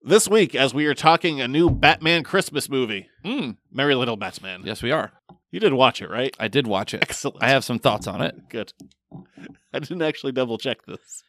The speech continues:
Speaker 2: Nope. I watched it, and I have an analogy as what the movie really is to me.
Speaker 1: What Christmas really means to you?
Speaker 2: Uh, no.
Speaker 1: Well, I thought in this case, hey, this movie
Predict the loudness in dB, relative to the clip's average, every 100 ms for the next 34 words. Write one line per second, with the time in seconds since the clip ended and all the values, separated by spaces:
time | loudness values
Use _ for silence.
0 | _ -2 -2 _ 2 4 4 4 4 4
1 | 2 4 2 4 4 4 2 -2 0 2
2 | 2 2 0 0 2 2 2 -2 -2 -8
3 | _ -2 0 -2 0 0 -2 -4 -12 -14
4 | -14 -16 -20 _ _ _ _ _ _ _
5 | -12 -8 -10 -8 -10 -10 -10 -12 -10 -8
6 | -10 -8 -4 -4 -4 -10 -12 -20 _ -20
7 | _ _ _ _ _ _ 2 4 6 6
8 | 4 _ -6 -2 -2 2 2 4 2 2
9 | -2 -4 -6 -12 -8 -4 0 -2 -2